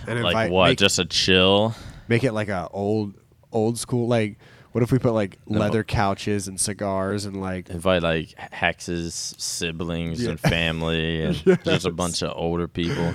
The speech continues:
Speaker 1: That would be good. I bet you Mike would love that. Anyway, Will Smith.
Speaker 2: Yeah, with milfs and stuff.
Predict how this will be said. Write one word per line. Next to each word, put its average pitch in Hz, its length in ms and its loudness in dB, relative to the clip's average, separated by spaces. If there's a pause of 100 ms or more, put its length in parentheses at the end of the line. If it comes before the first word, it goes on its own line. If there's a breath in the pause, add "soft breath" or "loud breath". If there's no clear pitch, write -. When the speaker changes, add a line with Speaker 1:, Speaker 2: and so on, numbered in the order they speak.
(140)
Speaker 1:
That 117 160 -2
would 131 140 -4
be 120 80 -2
good. 101 280 -6
I 113 140 0
bet 175 180 2
you 247 100 2
Mike 127 260 0
would 123 120 -2
love 92 440 -4
that. - 260 -12 (1500 soft breath)
Anyway, 87 440 0 (240)
Will 139 180 2
Smith. 110 420 -4
Speaker 2:
Yeah, 104 180 0
with 80 200 -4 (180)
milfs 92 440 -2
and 107 120 -6
stuff. 110 320 -6